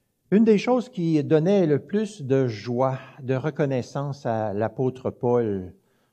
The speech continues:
dans son ministère, c'était lorsque des personnes accueillaient la parole qu'il proclamait, lorsque ces personnes l'accueillaient avec foi et laissaient cette parole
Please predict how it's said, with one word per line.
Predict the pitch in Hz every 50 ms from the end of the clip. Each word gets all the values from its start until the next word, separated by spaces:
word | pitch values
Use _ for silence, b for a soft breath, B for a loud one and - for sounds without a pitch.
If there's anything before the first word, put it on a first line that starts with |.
| _ -
dans | 117 117
son | - - 131 123
ministère, | 131 131 127 120 - - - 120 113 110 107 107
c'était | - - 175 170 - 240 233 220
lorsque | 196 214 202 208 - 185
des | 156 165 165
personnes | 165 - 190 185 185 - - - 190 208 240 233 208 185 147 117 - - _ _ _ _ _ _ _
accueillaient | - 214 226 226 - 220 208 190 180 180 190 185 196 - 208 - - - _ _ _ _ _ _ _ _ _ _ _ _ -
la | 123 127 123
parole | - - 180 165 - 156 170 170 180 190 185 170 143 117 107 - - _ _
qu'il | - 131 123 -
proclamait, | - - - 151 - - 147 131 120 113 117 123 135 147 170 175 - - _ _ _ _ _ -
lorsque | 156 - - 214
ces | - 208 185
personnes | 196 190 190 - 233 226 196
l'accueillaient | 185 196 196 190 196 - 180 165 156 180 185 185
avec | 160 143 131 135 127 -
foi | - - - - 131 135 147 156 151 B B B B B B B _ -
et | 147 151 156
laissaient | 170 175 165 - 202 202
cette | 202 - 151 - - -
parole | - 156 135 123 156 170 175 175 165 143 127 117 113